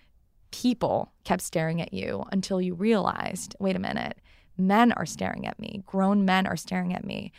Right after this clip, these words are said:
And sometimes they would talk to us. Sometimes they would, uh, I was, um, you know, uh, groped, uh, when I was in the second grade by this guy.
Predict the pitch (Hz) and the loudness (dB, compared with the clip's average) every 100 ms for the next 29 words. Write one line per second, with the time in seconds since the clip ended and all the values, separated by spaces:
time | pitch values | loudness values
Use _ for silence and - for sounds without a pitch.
0 | - - - 180 175 180 180 180 180 - | -20 -8 -2 0 0 0 0 -2 -4 -8
1 | - 208 - 233 220 220 - 190 180 180 | 0 0 2 4 4 4 2 -2 0 0
2 | 175 180 175 175 - - - - 180 - | 0 0 -4 -4 -10 -20 -18 -2 0 0
3 | - 185 180 175 175 - - 62 62 202 | 0 2 2 0 -2 -2 0 2 0 -4
4 | - - 196 180 - - - - - - | -10 -2 0 0 -2 -6 -4 -4 -4 -6
5 | - 185 190 214 - - 190 175 185 180 | -2 4 4 2 -2 2 4 4 2 0
6 | - 185 175 - - - 185 180 185 180 | -2 -4 -8 -14 -14 -6 -4 -2 -4 -2
7 | 180 175 185 208 - 196 - 98 - 208 | -2 0 2 0 -2 -4 -2 2 4 4
8 | 220 | 2